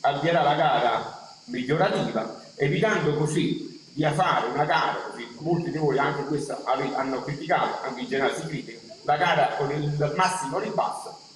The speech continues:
quindi gli uffici hanno programmato una gara, eh, eh, migliorativa, eh, perché va-, si va a favorire non un ribasso economico perché poi non si riesce a arrivare là,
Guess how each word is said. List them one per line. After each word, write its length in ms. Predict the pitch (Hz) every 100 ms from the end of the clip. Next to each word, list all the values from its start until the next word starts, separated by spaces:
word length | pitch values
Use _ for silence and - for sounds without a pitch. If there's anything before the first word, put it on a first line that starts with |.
| -
quindi 180 | 185 160
gli 80 | 170
uffici 240 | 180 147
hanno 220 | 135 143
programmato 840 | 139 139 143 165 165 139 - - 156
una 120 | 160
gara, 600 | 156 147 151 - - -
eh, 560 | 120 120 123 120 - 131
eh, 100 | 127
migliorativa, 680 | 151 160 190 220 220 - 113
eh, 680 | - - - 120 123 123 123 -
perché 720 | 170 165 170 - - - - -
va-, 140 | 170 156
si 80 |
va 240 | 185 151 151
a 80 | -
favorire 520 | 170 170 170 170 165
non 320 | 208 190 156 135
un 80 | 135
ribasso 420 | - 147 - -
economico 440 | 135 139 120 -
perché 200 | 110 -
poi 200 | 123 123
non 80 | 117
si 60 | 113
riesce 200 | 110 -
a 40 | 113
arrivare 300 | 143 214 226
là, 140 | -